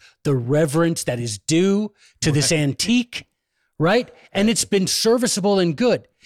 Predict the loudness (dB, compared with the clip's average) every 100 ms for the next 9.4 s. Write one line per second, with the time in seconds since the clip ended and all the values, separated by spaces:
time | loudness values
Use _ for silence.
0 | -12 -2 0 2 0 -2 -6 _ _ 0
1 | 2 2 0 -2 -4 0 0 0 -4 -20
2 | _ _ _ _ _ _ -2 0 2 2
3 | -2 -2 0 2 2 0 -2 -8 -14 _
4 | _ _ -2 2 2 2 0 0 -4 -10
5 | _ _ _ _ _ 0 2 2 0 0
6 | 0 2 2 0 -2 -2 -2 -4 _ _
7 | _ _ _ -4 -4 -6 _ -10 -6 -4
8 | -2 -2 0 -2 -2 0 0 2 0 -2
9 | 0 2 2 -2